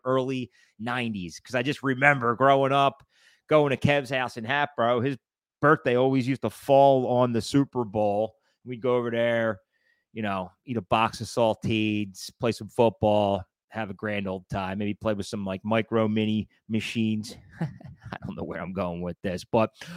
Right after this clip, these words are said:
welcome back to the Sam Boner Show. Oh, my God, another weekend, another weekend for the ages. Unfortunately, though, got a bone to pick with Sam Bone Nation, and maybe just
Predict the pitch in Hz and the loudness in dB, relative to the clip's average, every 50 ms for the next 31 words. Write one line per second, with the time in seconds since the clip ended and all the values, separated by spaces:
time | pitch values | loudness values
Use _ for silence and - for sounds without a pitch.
0 | - - 254 254 254 262 262 262 254 240 240 240 185 175 240 240 233 233 214 240 | 6 8 10 10 10 10 8 8 8 8 6 2 4 6 8 8 8 10 10 12
1 | 233 226 220 220 214 185 - - 254 233 220 214 214 208 208 202 196 - - _ | 12 12 10 8 6 4 4 8 10 12 12 12 12 12 12 10 6 2 -4 _
2 | _ _ _ _ _ _ _ _ _ _ _ _ _ _ _ _ _ _ _ _ | _ _ _ _ _ _ _ _ _ _ _ _ _ _ _ _ _ _ _ _
3 | _ _ _ _ _ _ _ - 254 269 254 226 202 175 147 131 117 110 110 110 | _ _ _ _ _ _ _ 8 10 12 12 12 10 8 4 2 -4 -8 -8 -8
4 | - - - - 131 127 123 117 113 123 139 151 156 147 156 151 131 127 147 147 | -8 -6 -6 -4 -4 -4 -4 -4 -4 -4 0 0 2 4 4 2 2 2 0 0
5 | - - 120 113 110 104 101 - - - - 165 165 185 208 202 196 202 190 160 | 0 -2 -4 -4 -4 -6 -8 -12 -16 -10 -10 -8 -4 0 0 0 2 2 2 2
6 | 143 180 214 220 214 - - 202 196 196 190 185 - - 180 165 170 160 170 180 | 2 2 0 0 0 0 -2 0 0 0 -2 -4 -8 -8 -6 -6 -4 -4 -4 -4
7 | 180 147 156 147 165 170 160 - - - 330 370 359 370 - 175 147 131 123 113 | -4 -4 -4 -4 -4 -6 -6 -12 -6 -4 -4 -4 -4 -6 -8 -10 -10 -10 -10 -10
8 | 113 107 110 107 107 107 107 - _ _ _ _ - 254 240 - 170 185 190 170 | -12 -12 -12 -12 -12 -14 -14 -16 _ _ _ _ -14 -14 -2 4 4 4 6 4
9 | 131 - - 123 117 - _ 113 101 - - 110 110 110 101 113 110 110 107 113 | 0 0 0 -2 -2 0 _ -4 -4 -2 -2 -2 0 0 2 0 0 0 0 -2
10 | 113 104 - 131 127 139 160 220 254 294 262 226 254 196 | -2 -2 -4 -4 -4 -2 -2 -2 -2 -2 -2 -2 -4 -4